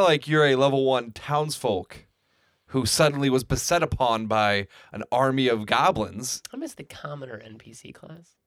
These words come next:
Speaker 1: Make it.
Speaker 2: So, okay, uh, preparedness in terms of making it, uh,
Speaker 1: So,
Speaker 2: a, a
Speaker 1: I, I think
Speaker 2: foresight, obviousness.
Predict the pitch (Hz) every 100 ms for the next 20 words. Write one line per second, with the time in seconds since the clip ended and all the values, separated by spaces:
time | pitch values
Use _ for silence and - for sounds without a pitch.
0 | _ _ _ _ _ _ 71 95 95 82
1 | - _ _ _ - - _ _ - _
2 | - 175 - 160 127 127 - 135 131 127
3 | 123 - _ - 156 185 196 190 196 196
4 | - - _ _ _ - 151 - 143 135
5 | 127 131 135 127 - - - 135 120 117
6 | - 156 135 143 135 127 135 131 151 _
7 | - 151 214 190 202 202 - _ _ 160
8 | 175 185 180 185 175 -